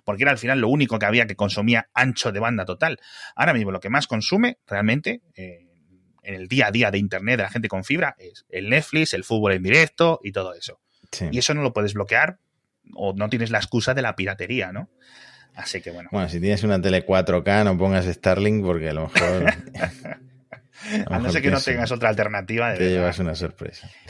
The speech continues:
Speaker 1: Pero sí, pero estos límites no sé si están en todo el país o, o en Estados Unidos y solo es por el día. Luego por la
Speaker 2: Mm.
Speaker 1: noche, en principio, no deberías de tener mayor problema. Pero bueno, ahí está
Speaker 2: Otro
Speaker 1: la cosa.
Speaker 2: rumor, otro rumor
Speaker 1: Cuéntame.
Speaker 2: desmentido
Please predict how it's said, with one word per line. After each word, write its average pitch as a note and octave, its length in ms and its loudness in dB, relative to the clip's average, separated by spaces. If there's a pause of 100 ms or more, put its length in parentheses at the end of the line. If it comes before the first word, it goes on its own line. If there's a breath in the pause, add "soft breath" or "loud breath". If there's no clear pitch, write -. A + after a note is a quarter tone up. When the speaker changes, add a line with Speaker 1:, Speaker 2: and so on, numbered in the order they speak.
Speaker 1:
Pero D#3 160 2
sí, A3+ 120 2
pero F3 300 2
estos F#3+ 240 2
límites G#3 400 0
no D3+ 100 -2
sé E3+ 140 -2
si D3+ 180 0
están C#3 260 0
en C3 80 0
todo B2+ 160 4
el A#2+ 100 0
país C#3 260 2
o, A#2+ 120 2 (200)
o A2+ 140 -2
en A2 60 -6
Estados B2 340 -2
Unidos F3 560 0
y B2 100 -4
solo D3+ 160 0
es - 80 -2
por C3 140 0
el G#2 100 -2
día. G2+ 300 -6
Luego A#2 240 0
por A#2+ 100 -2
la A#2+ 120 -4
Speaker 2:
Mm. - 20 -2
Speaker 1:
noche, F3+ 480 0
en A2 100 -4
principio, A2+ 640 -4
no F#2+ 160 -8
deberías F#2 300 -8
de F2+ 80 -12
tener F#2+ 480 -10 (460 loud breath)
mayor G#2+ 280 0
problema. F2 360 -12
Pero G#2 120 -4
bueno, G#2+ 200 -4 (200)
ahí A#2 120 -2
está B2+ 140 2
Speaker 2:
Otro C#3+ 140 4
Speaker 1:
la C3 60 2
cosa. B2+ 100 4
Speaker 2:
rumor, A#2+ 560 4
otro A2+ 260 0
rumor A2 240 2
Speaker 1:
Cuéntame. G#2+ 220 2
Speaker 2:
desmentido F#2 800 -2